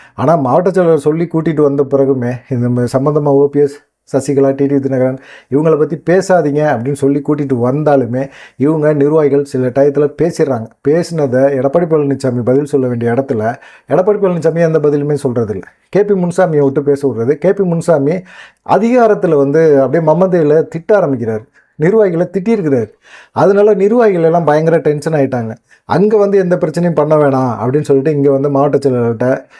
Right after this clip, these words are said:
எம் எல் ஏக்கள்கிட்ட, அவங்கள்ட்ட எல்லாம் முன்னாள் அமைச்சர்கள்ட்ட எல்லாம் கம்ப்ளைண்ட் புகாரை கொடுத்துருக்காங்க. கே பி முனுசாமி யாருங்க? ஜெ-, அம்மா காலத்துல வந்து அவர் விரட்டி அடிக்கப்பட்டவர்.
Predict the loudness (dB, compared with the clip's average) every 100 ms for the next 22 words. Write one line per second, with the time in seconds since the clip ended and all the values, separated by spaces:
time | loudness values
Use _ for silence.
0 | _ -2 0 2 2 0 -6 -4 -2 -2
1 | -2 0 0 0 0 0 0 0 0 -2
2 | -4 -2 -2 0 -2 -2 -2 0 -2 -2
3 | 0 0 0 -4 -6 -6 -4 -2 -2 -2
4 | -2 -2 -2 -2 -2 -2 -2 -4 -8 -12
5 | -20 -20 _ -2 2 2 0 -2 -2 -2
6 | -2 -4 -10 _ -6 0 2 4 2 0
7 | 0 0 2 2 2 0 0 0 0 0
8 | -2 -2 -4 0